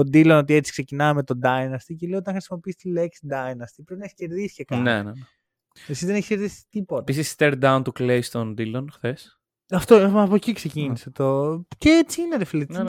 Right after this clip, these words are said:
Speaker 2: ναι, ναι.
Speaker 1: Dynasty τώρα. Εδώ πέρα δεν έχουν περάσει το δεύτερο γύρο.
Speaker 2: Ε, να πω ότι, ωραία, έτσι ξεκινάνε τα Dynasties,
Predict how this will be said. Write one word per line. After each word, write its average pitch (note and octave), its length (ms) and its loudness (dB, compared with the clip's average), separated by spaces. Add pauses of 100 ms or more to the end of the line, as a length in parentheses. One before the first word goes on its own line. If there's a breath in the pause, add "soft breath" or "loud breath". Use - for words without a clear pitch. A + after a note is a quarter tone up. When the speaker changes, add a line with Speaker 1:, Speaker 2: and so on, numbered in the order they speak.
Speaker 2:
ναι, D4 120 4
ναι. E3 100 -2
Speaker 1:
Dynasty B2 220 -8
τώρα. B2 240 0
Εδώ D#3 120 -2
πέρα C4 280 2
δεν C#4 180 0
έχουν C4+ 180 0
περάσει C#4 280 0
το C#4 220 0
δεύτερο C4 280 -4
γύρο. A#3+ 400 -4 (200)
Speaker 2:
Ε, - 80 -12
να D3+ 200 -2
πω F3+ 120 4
ότι, G#3 240 6 (140)
ωραία, D4+ 320 2 (100)
έτσι E4 340 6
ξεκινάνε D#3+ 460 0
τα C3+ 160 4
Dynasties, A#2 540 4